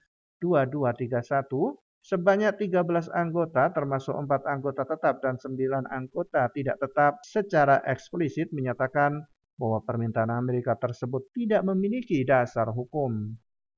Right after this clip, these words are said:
Tiga negara anggota J C P O A dari kubu Jerman, Inggris, dan Prancis juga telah menyatakan tidak mendukung tindakan Amerika menggunakan mekanisme pemicu terhadap Iran.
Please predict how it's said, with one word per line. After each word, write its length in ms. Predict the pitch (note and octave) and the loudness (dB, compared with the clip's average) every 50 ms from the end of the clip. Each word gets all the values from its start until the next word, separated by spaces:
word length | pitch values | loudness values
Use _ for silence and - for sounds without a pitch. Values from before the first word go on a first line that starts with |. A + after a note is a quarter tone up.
| _ _ _ _ _ _ _ _ _ - | _ _ _ _ _ _ _ _ _ 0
Tiga 160 | E3+ E3+ E3 | 2 4 4
negara 320 | D3+ D3+ C#3+ D3 C#3+ C#3+ C#3+ | 4 4 4 6 6 6 6
anggota 320 | C#3 C#3 D3+ C#3 D3 C#3+ | 4 2 0 2 2 2
J 240 | C#3 C3+ C#3+ C#3 C3 | 2 2 0 -2 0
C 160 | C#3+ C#3+ C3+ | -2 -2 0
P 160 | C#3 C#3 C#3 | 0 2 2
O 80 | C3+ C#3 | 4 4
A 160 | C#3+ D3 C#3+ | 4 2 2
dari 240 | C#3 C#3 C3+ C#3 C#3 | 2 2 2 0 -2
kubu 560 | C3+ C#3 C#3+ C#3 C#3+ C#3+ C#3+ C#3+ C#3+ C#3+ C#3 - _ _ _ _ _ _ _ _ _ _ _ _ _ | -2 -4 -6 -6 -4 -2 -2 0 0 -2 -4 -6 _ _ _ _ _ _ _ _ _ _ _ _ _
Jerman, 480 | - D3+ D3 C3+ C3+ C#3 C#3+ C#3+ C#3 | -2 0 0 2 2 2 2 0 0
Inggris, 400 | D3+ D3 C#3+ C3+ C#3 C#3 C#3 C3+ | 0 -2 -2 0 0 0 0 0
dan 160 | C#3 C3+ C3+ C3 | 0 0 0 0
Prancis 540 | C3+ D3+ D3 C3+ C3 - D3 D#3+ E3+ E3 - | 2 2 2 0 0 -2 -2 -4 -2 -2 -4
juga 240 | C#3 C3+ C3+ C3 | 0 2 2 2
telah 240 | - - C3+ C3 C3 | 2 2 2 2 4
menyatakan 500 | C3 C3 C3+ B2+ B2 C3 B2+ C3+ C3 B2+ A#2 | 2 2 0 0 0 0 0 0 -2 -2 -2
tidak 240 | - C#3 C3 C3+ - | -4 -2 -2 -2 -2
mendukung 480 | C3 C3 B2+ B2 C3 B2+ C#3+ C#3 C#3 C3 | -2 -2 -2 -2 -4 -4 -4 -8 -6 -4
tindakan 480 | C#3 C3 B2+ B2 B2 A#2+ - B2 A#2+ | -4 -4 -2 -4 -4 -4 -4 -4 -4
Amerika 480 | G#2+ - B2+ B2 B2 B2 C3 B2+ - C3 | -4 -6 -6 -6 -6 -8 -8 -6 -6 -6
menggunakan 560 | B2+ B2+ C3 B2+ C3+ D3+ E3+ F3 F3+ F3+ E3+ | -6 -6 -6 -6 -4 -4 -4 -4 -4 -4 -4
mekanisme 720 | E3+ E3+ F3 F3 - E3+ E3+ F3+ G3 G3+ G3+ - G3+ F#3 D3+ B2 A2+ - | -2 -2 -4 -2 -2 -2 -2 -2 -2 -4 -6 -6 -4 -4 -4 -4 -6 -6
pemicu 560 | C#3 C3 B2 B2 A#2+ A2+ - C3 A#2+ A#2 - | -8 -6 -6 -8 -8 -8 -8 -8 -8 -8 -6
terhadap 800 | _ C3+ B2 A2 A2+ G#2+ A2 A#2 A#2 A2 A2 G#2 G#2+ G#2+ G#2+ - _ B2+ | _ -4 -2 -2 -4 -6 -4 -4 -4 -4 -2 -4 -4 -6 -6 -8 _ -8
Iran. 580 | B2+ B2 C3 B2+ A#2+ A2+ G#2+ G#2+ G#2+ G#2+ G#2+ | -4 -2 -2 -2 -2 -4 -6 -8 -8 -10 -12